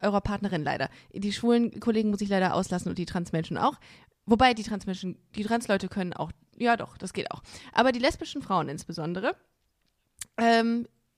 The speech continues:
ob ihr wirklich gerne sehr viel Zeit mit eurer Partnerin verbringt, räumlich wie auch zeitlich. Das würde ich gerne mal wissen.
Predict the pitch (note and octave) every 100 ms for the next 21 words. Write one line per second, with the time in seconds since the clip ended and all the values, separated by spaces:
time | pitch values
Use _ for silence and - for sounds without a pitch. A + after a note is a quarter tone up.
0 | _ _ _ _ _ A#3+ - - D4+ D#4
1 | E4+ - _ _ G3+ A3+ - C4+ - -
2 | G3 F#3 F#3+ G#3+ A3+ - _ _ _ _
3 | _ _ F3 G3 C4+ - C4+ - G#3 G3
4 | G3+ F#3+ F#3+ - A#3+ A3 E3+ D3+ - D#3
5 | - F3 G#3+ E4+ E4 E4 - G#3+ G3+ B3+
6 | A3+ A3+ - - D3+ - D#3 - A#3+ A#3
7 | A3+ F#3+ G3 F#3 E3+ - -